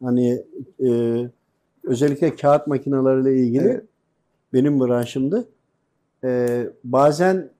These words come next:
Speaker 1: gece duruyordum. Bak projeyi çizeceğim ya, çizmedim daha.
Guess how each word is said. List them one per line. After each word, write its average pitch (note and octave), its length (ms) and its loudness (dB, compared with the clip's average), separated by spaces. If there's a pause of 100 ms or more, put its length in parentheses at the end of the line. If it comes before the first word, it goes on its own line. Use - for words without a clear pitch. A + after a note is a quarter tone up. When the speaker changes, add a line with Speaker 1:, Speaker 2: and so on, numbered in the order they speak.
(100)
Speaker 1:
gece D3 360 4 (400)
duruyordum. F3+ 560 4 (680)
Bak A#2 280 -4
projeyi C3 400 4
çizeceğim F3 420 0
ya, B2+ 120 2
çizmedim C3+ 560 0
daha. F3+ 240 0